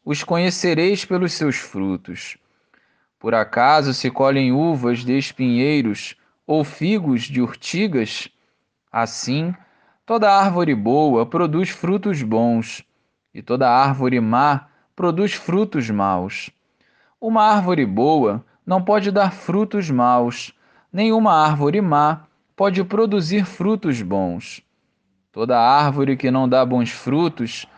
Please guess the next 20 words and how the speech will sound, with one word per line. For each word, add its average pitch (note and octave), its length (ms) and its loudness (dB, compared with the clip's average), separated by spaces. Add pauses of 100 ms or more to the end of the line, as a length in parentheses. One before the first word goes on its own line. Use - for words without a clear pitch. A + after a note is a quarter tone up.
(140)
é C3+ 140 2
cortada F#3+ 880 0 (200)
e G3+ 120 -4
jogada D#3 480 2
no C#3+ 100 2
fogo. G2+ 580 -4 (560)
Portanto, A#2+ 800 -4 (300)
pelos B2 280 0
seus G#3 260 0
frutos, F3 720 -4 (340)
vós D3 800 0
os B2 220 -8
conhecereis." C#3+ 1120 -2 (720)
Louvado C3 540 0
seja E3+ 540 0
o D3 40 0
nosso C#3+ 360 0
Senhor C3 500 0
Jesus A#2+ 380 -2
Cristo, G#3 840 -2